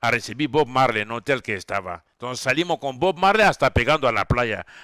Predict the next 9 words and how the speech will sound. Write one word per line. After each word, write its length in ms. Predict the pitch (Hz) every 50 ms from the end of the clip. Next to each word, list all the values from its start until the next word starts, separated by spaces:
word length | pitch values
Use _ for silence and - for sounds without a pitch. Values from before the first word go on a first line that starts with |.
| -
Ahí 300 | - 104 110 127 147 151
donde 260 | 131 156 175 170 156
Bob 220 | 143 127 160 175 165
Marley 260 | 156 156 151 139 135
empezó 300 | 127 107 131 120 - 147
a 80 | 147 127
fumar 320 | - 117 127 139 143 120
su 100 | 113 123
marihuana, 500 | 123 117 113 107 101 120 135 151 143 135